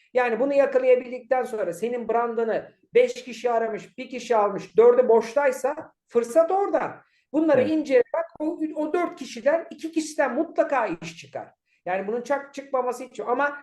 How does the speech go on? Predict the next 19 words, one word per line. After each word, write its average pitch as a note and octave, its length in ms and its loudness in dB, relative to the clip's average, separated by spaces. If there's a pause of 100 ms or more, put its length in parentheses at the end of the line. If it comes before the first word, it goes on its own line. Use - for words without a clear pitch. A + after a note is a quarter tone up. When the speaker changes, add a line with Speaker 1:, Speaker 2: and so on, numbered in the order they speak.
(100)
Speaker 1:
sorun D4+ 440 0
nerede? C4+ 520 0
Dediğim C4 320 -6
gibi D#3+ 360 -12
kötü D4 240 2
alış-, A#3+ 340 2
eski B3+ 320 0
alışkanlıklarda, C#3+ 840 -4
kötü G3 320 -10
demeyelim, G#3 380 2
eski C#4 300 -2
alışkanlıklar F#3 720 -4
bu B3 80 -6
şekilde G#3 380 -6
gittiği D#3 360 -10
için D#4 280 -10 (300)
maalesef C4+ 440 0
böyle C4+ 220 8
yapılıyor. - 600 0